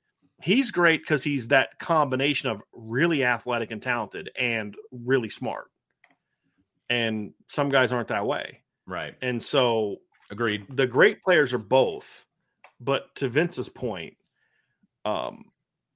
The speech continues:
Speaker 1: at some positions, Vince, defensive end, if you're just really stupidly talented, you can go play that position.
Speaker 2: Sure. Sure.
Speaker 1: You know,
Speaker 2: Yeah.
Speaker 1: running backs that way.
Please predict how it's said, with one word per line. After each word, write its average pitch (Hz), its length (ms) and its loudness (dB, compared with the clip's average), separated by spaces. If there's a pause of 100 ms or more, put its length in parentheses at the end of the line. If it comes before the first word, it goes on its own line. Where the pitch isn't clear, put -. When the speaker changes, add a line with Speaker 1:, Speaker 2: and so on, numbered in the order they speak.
(500)
Speaker 1:
at - 160 -4
some 226 200 4
positions, 139 520 0
Vince, 113 260 0
defensive 127 440 -2
end, 143 360 0 (260)
if - 140 -20
you're 156 100 0
just 156 340 -2 (800)
really 120 380 2
stupidly - 880 -6
talented, 113 480 -4
you 110 100 -6
can 110 80 -10
go 98 140 -10
play - 180 -12
that - 140 -16
position. - 420 -14
Speaker 2:
Sure. 131 300 -6 (320)
Sure. 87 460 -8
Speaker 1:
You 117 120 -2
know, 92 320 -8 (140)
Speaker 2:
Yeah. - 140 -4
Speaker 1:
running 156 220 6
backs 123 260 0
that 107 180 -2
way. 82 240 -8